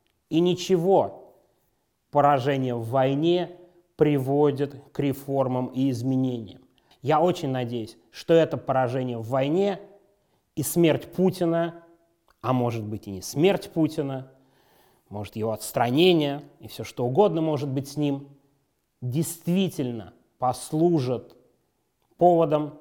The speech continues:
для нормальных, реальных реформ, ну потому что мы в двадцать первом веке хотим жить,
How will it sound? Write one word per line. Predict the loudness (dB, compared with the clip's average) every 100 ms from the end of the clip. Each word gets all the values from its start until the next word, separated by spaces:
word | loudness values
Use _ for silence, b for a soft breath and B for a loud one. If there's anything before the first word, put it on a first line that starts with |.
| _
для | -8 -4 -2
нормальных, | 0 0 2 0 0 -4 -8 -14 _ _ _ _ _ _ -4
реальных | 0 2 4 4 2 -2 -2
реформ, | -4 -4 -2 0 0 -4 -14 _ _ _ _
ну | -12 -10
потому | -8 -8 -8 -8
что | -8 -6
мы | -4
в | -2
двадцать | -4 -4 -10
первом | -4 -2 0 -2
веке | 2 2 2 -2
хотим | -2 -2 -2 -4
жить, | -2 -2 -2 -8